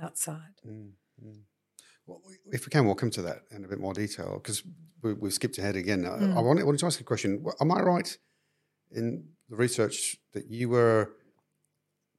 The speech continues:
Speaker 2: deputy mayor at, uh, Napier
Speaker 1: Mm-hmm.
Speaker 2: and on the regional council at the same time?
Speaker 1: Yes. So in that, in that reformation of, um, local government,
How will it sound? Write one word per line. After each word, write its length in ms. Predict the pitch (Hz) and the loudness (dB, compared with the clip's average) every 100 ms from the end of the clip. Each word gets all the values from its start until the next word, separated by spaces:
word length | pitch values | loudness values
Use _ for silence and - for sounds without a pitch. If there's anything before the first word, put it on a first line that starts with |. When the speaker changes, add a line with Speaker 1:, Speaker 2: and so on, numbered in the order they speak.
| - | -4
Speaker 2:
deputy 460 | 139 135 - 135 | -2 -2 0 2
mayor 400 | 120 113 110 107 | 4 6 6 6
at, 240 | 101 80 - - _ _ _ _ - | 4 0 -10 -16 _ _ _ _ -20
uh, 160 | 101 95 | -20 -2
Napier 480 | 104 113 - 85 - _ 185 | 2 2 0 -12 -12 _ -12
Speaker 1:
Mm-hmm. 220 | 156 170 - _ _ - | -12 -14 -18 _ _ -8
Speaker 2:
and 160 | - 196 | -2 0
on 100 | 101 | 2
the 60 | |
regional 260 | 101 101 95 | 0 0 -4
council 340 | - 95 - - | -4 -4 -6 -10
at 60 | |
the 60 | - | -10
same 220 | - 87 | -8 -8
time? 260 | - 95 90 | -4 -4 4
Speaker 1:
Yes. 280 | 226 165 - | 6 6 6
So 220 | 226 196 | 8 8
in 360 | 196 - 262 | 8 8 8
that, 300 | 254 226 185 - | 8 6 4 0
in 180 | 247 240 | 2 4
that 360 | 226 196 - - 196 190 208 | 4 2 -2 -10 -10 -14 -12
reformation 920 | 190 196 202 185 185 180 175 175 165 | -4 -2 2 2 2 0 0 0 -2
of, 420 | - 165 160 165 - | -2 -2 -2 -8 -12
um, 360 | - 160 151 147 - | -8 -6 -6 -10 -14
local 340 | 175 165 165 | -6 -6 -4
government, 540 | 165 185 170 147 151 | 0 0 0 -8 -12